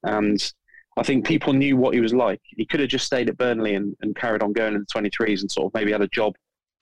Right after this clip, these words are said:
security for life, really, 'cause he's so popular at Burnley as well. But I think he, I think fans appreciated him taking himself out of that comfort zone to give it a go at Cheltenham,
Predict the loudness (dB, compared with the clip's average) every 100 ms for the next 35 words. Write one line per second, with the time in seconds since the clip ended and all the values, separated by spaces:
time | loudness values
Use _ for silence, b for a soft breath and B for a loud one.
0 | _ -6 -2 0 0 0 -2 0 0 0
1 | 0 0 0 0 -2 -2 -2 -2 -2 -2
2 | -2 0 0 0 0 -2 0 -2 -2 -4
3 | -6 -2 -4 -4 b b b _ -4 0
4 | 0 0 0 2 0 -2 -2 -2 0 -2
5 | -2 -2 -2 -2 -2 -2 0 0 0 0
6 | -2 -4 -6 -4 -2 -2 -2 -2 -2 0
7 | 0 0 0 0 -4 -6 -6 -14